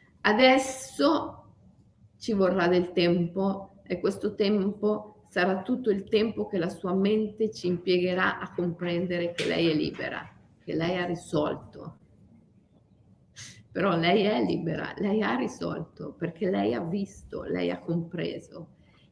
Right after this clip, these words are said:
E scrivendo questo, dicendo: "Ho difficoltà a pacificare le ingiustizie subite da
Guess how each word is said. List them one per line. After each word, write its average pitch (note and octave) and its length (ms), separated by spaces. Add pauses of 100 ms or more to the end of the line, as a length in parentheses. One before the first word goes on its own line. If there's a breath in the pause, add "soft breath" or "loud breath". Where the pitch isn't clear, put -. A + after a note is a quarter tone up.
(160)
E G3+ 300
scrivendo G#3 840
questo, F3+ 540
dicendo: F3 800
"Ho G#3 180
difficoltà F#3+ 1160
a E3+ 160
pacificare F3 840
le E3+ 80
ingiustizie E3+ 640
subite E3+ 480
da E3 340